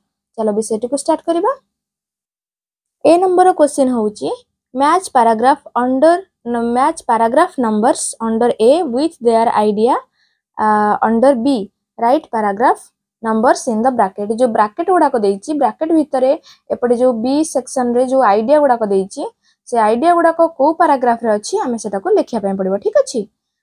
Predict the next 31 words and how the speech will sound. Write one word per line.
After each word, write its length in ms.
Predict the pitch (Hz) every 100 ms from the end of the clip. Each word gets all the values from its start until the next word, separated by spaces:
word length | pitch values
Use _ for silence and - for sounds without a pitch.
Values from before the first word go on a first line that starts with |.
| _
ମୁଁ 80 | 247
ଏଠି 120 | 254 320
ଆଇଡିଆ, 320 | 226 214 226 226 -
ଆଇଡିଆ 300 | 214 240 254 254
ଗୁଡ଼ାକ, 260 | 247 240 254 254
ସରି, 260 | 254 254 214 -
ଏଇ 140 | 226
ଯୋଉ 120 | 247 262
ଆଇଡିଆ 300 | 220 233 262
ଗୁଡ଼ାକର 360 | 262 247 240 254 480 _ _ _
ପାରାଗ୍ରାଫ 360 | 226 226 240 262
ନମ୍ବର 220 | 262 240 233
ଗୁଡ଼ାକ 220 | 233 233
ଲେଖିଦେଇଛି, 500 | 233 196 240 247 254 571
ଯୋଉମାନେ 320 | 339 240 214 220
ନୋଟ୍ 200 | 233 254
କରିବା 220 | 269 220
କଥା 200 | 208 214 523
ନୋଟ୍ 200 | 349 226
କରିନିଅ। 340 | 208 196 190 196 _ _ _ _ _ _
ଦ 80 | 254
ବାଥ୍ 360 | 240 285 381 415
ଅଫ୍ 120 | 427 -
ତିଲକା 300 | 294 254 269
ମାଝୀ, 380 | 262 220 202 226
ତିଲକା 320 | 240 254 339
ମାଝୀଙ୍କର 440 | 330 269 294 294
ଜନ୍ମ 380 | 285 240 214 226 392 _ -
ପାରାଗ୍ରାଫ 400 | 226 220 240 247 _ _ -
ୱାନ୍ରେ 360 | 240 277 311
ହେଇଥିଲା। 320 | 339 330 330